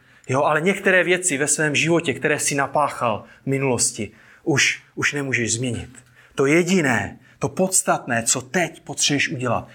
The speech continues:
je prosit Krista za od-, odpuštění. A on ti odpustí. A pak dát do pořádku svůj život.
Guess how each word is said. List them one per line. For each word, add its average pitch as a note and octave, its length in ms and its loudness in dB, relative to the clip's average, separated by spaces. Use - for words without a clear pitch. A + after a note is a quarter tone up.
je A#2 120 -2
prosit C#3+ 680 -2
Krista B2 640 -2
za - 320 -4
od-, - 180 -10
odpuštění. - 680 -6
A A2+ 100 -2
on C3 220 -2
ti B2+ 160 -8
odpustí. - 600 -10
A A#2+ 80 -6
pak A#2+ 220 -2
dát C#3 260 0
do C#3+ 160 -4
pořádku B2 800 -4
svůj B2 300 -2
život. D3+ 360 -4